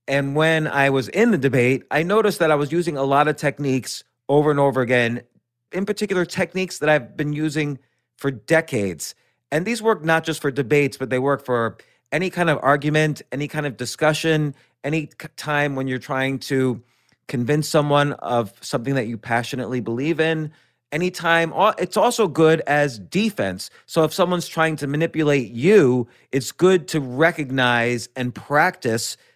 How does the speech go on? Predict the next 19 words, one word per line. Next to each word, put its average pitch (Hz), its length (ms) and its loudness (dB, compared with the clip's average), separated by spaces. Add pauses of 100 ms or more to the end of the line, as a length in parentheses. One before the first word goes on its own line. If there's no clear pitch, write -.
(120)
these 131 240 0
techniques 139 480 -2
whenever 135 180 -2
you 143 140 0
can, 143 240 -2
to 123 100 -10
recognize 135 480 0
when 131 300 -4
somebody 151 640 -2
else 147 500 2
is 120 140 -6
trying 127 440 -2 (360)
to 127 120 -6
manipulate 131 680 0 (200)
you. 110 440 2 (760)
And 151 560 2
so - 120 -2
I 175 100 4
figure 190 600 2